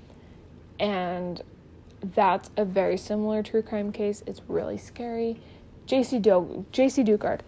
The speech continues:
that's her name. That's another one. If, I'm not gonna talk about that one, but if you wanna research that one, that one's really creepy. That one also scares me very much.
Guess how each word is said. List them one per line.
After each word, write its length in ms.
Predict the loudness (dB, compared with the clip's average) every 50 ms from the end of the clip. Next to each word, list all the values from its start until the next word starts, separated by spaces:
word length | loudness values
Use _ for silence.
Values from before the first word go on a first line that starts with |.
| -8 0 2
that's 180 | 2 2 2
her 100 | 0 -8
name. 280 | -8 -8 -8 -10 -12 -16 -18 -18 -20 -18 -8 -2
That's 220 | 0 0 2 2
another 320 | 2 2 4 4 4 2
one. 300 | 2 2 0 0 -2 -2 -6 -10 -16 -20 -20 -20 -20 -18 -10
If, 160 | -6 -6 -6 -6 -8 -8
I'm 180 | -6 -2 0 0
not 160 | 0 0 0
gonna 100 | -2 -4
talk 200 | -4 -4 -6 -4
about 200 | -4 -4 -4 -2
that 180 | -2 -2 -2 -4
one, 220 | -6 -6 -8 -8
but 120 | -6 -6
if 100 | -4 -2
you 80 | -2 -2
wanna 160 | 0 0 -2 -2
research 340 | -4 -4 -6 -6 -8 -6
that 180 | -6 -8 -6 -6
one, 240 | -8 -8 -8 -10 -12 -14 -14 -10 -6
that 140 | -4 -4 -2
one's 180 | -2 -2 -2
really 180 | -2 -2 -2 -2
creepy. 480 | -2 -4 -4 -4 -2 -2 -4 -4 -4 -8 -12 -20 -20 -18 -8 -4
That 200 | -2 -2 -2 -2
one 140 | -4 -6 -8
also 560 | -8 -8 -8 -8 -4 -4 -4 -4 -4 -6 -10 -12 -12 -12
scares 340 | -8 -6 -4 -4 -4 -4
me 140 | -4 -4 -4
very 240 | -4 -4 -4 -4 -6
much. 320 | -6 -6 -6 -8 -8 -10